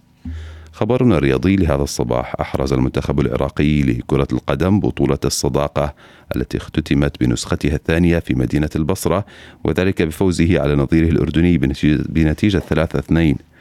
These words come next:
وكان المنتخب العراقي استهل البطولة بفوزه واحد صفر على المنتخب السوري.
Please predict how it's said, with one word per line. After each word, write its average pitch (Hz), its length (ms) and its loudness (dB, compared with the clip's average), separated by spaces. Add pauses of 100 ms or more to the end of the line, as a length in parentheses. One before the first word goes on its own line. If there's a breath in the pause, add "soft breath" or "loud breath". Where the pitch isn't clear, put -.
(420 loud breath)
وكان 117 280 0
المنتخب 104 380 2
العراقي 90 440 2
استهل 95 320 0
البطولة 92 520 2
بفوزه 76 540 2
واحد 76 360 0
صفر 104 280 0
على 69 160 0
المنتخب 64 560 -2
السوري. 67 540 0